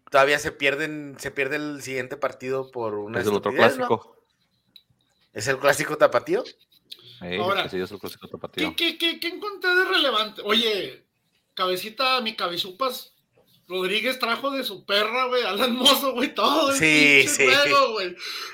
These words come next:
Speaker 3: Lo arrastró, pero feo, güey. Alan Mozo no sabía dónde chingón meterse ni cómo agarrarlo, güey. Lo barrió. Es que lo de Alan Mozo es tirar centros y pases,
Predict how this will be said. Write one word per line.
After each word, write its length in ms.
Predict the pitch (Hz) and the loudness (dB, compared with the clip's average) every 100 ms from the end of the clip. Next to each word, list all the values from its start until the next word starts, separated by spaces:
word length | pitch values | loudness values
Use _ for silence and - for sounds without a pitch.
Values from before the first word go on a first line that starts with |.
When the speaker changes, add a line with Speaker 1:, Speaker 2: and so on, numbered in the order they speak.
| - | -8
Speaker 3:
Lo 160 | 240 254 | 2 4
arrastró, 540 | 233 220 - 262 277 | 4 2 0 -2 -2
pero 240 | 311 285 226 | -2 -2 -2
feo, 600 | - 226 311 330 330 294 | -4 0 2 4 4 2
güey. 240 | 254 196 | -2 -2
Alan 320 | 208 262 262 254 | -2 -2 -4 -4
Mozo 240 | 294 302 | -6 -6
no 180 | 269 302 | -6 -6
sabía 240 | 302 277 277 | -4 -2 -2
dónde 340 | 294 285 311 | -2 -6 -8
chingón 380 | - 202 214 247 | -8 -8 -10 -8
meterse 420 | 277 269 285 311 | -8 -6 -6 -6
ni 140 | 233 | -6
cómo 240 | - 233 269 | -8 -8 -6
agarrarlo, 560 | 254 190 185 233 277 | -8 -6 -6 -6 -6
güey. 260 | 208 156 120 _ _ | -8 -10 -14 _ _
Lo 220 | 180 170 | -12 -6
barrió. 340 | 180 185 202 - - - _ _ _ _ | -6 -4 -4 -6 -20 -20 _ _ _ _
Es 160 | 214 226 | -8 -6
que 100 | 320 | -2
lo 140 | 285 | 0
de 80 | 196 | 2
Alan 280 | 214 277 254 | 2 0 -2
Mozo 260 | 254 277 302 | -4 -6 -8
es 120 | - | -10
tirar 240 | 294 294 | -10 -8
centros 440 | 285 269 262 302 269 | -6 -6 -6 -10 -10
y 80 | |
pases, 400 | 233 151 170 180 | -10 -10 -12 -14